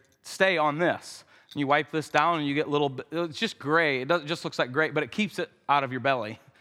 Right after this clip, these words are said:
from eating it when you're cutting the tomatoes later. But this doesn't actually sharpen your knife. You know what this does?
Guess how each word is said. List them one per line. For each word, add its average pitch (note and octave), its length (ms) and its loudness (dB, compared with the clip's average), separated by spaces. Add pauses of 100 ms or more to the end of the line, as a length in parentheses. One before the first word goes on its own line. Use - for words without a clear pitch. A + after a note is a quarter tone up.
(120)
from D3 140 -4
eating D3 300 2
it C#3+ 80 -4
when C3 120 -4
you're A#2 100 -6
cutting C3 300 -2
the A#2 60 -10
tomatoes C3+ 460 -2
later. G#2 260 -4 (480)
But - 180 2 (760)
this C4+ 240 2
doesn't B3+ 320 2
actually A3 400 2
sharpen A3 440 2
your D#3 120 0
knife. E3 480 -2 (2250)
You F3 60 -2
know F3+ 60 4
what F3+ 100 0
this G3 140 -6
does? A3+ 420 0